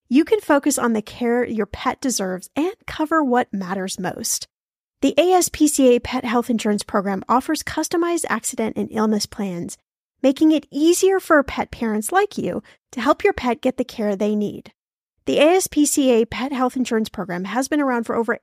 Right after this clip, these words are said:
eighteen years, and they've helped more than six hundred thousand pets during that time. They allow you to customize your plan, helping to ensure that your pet's plan is as unique as they are. Because vet bills can really add up, especially when you are least expecting it.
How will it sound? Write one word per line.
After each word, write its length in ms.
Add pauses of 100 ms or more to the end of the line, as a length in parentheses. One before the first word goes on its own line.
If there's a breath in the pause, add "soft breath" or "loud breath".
eighteen 520
years, 640 (440 soft breath)
and 160
they've 180
helped 300
more 200
than 180
six 360
hundred 320 (160)
thousand 480
pets 380
during 260
that 180
time. 400 (480)
They 120
allow 260
you 160
to 80
customize 580
your 100
plan, 420
helping 560
to 180
ensure 420
that 160
your 140
pet's 320
plan 380
is 220
as 200
unique 420
as 180
they 180
are. 280 (520)
Because 260
vet 260
bills 280
can 240
really 280
add 220
up, 260
especially 680
when 240
you 140
are 140
least 500
expecting 560
it. 180